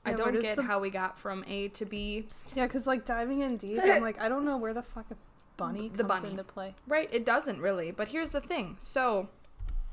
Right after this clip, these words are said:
Speaker 1: this is the Easter bunny who lays,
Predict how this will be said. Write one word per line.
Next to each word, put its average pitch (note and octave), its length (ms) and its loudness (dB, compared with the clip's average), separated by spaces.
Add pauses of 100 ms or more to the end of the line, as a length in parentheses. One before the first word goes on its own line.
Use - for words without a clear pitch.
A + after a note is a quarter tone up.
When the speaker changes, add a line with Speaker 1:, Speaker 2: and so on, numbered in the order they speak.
(360)
Speaker 1:
this D#4 200 0
is C#4 140 -4
the A3 120 -4
Easter G3 320 -4
bunny E3 340 -6 (120)
who F3 380 -2
lays, G3+ 680 2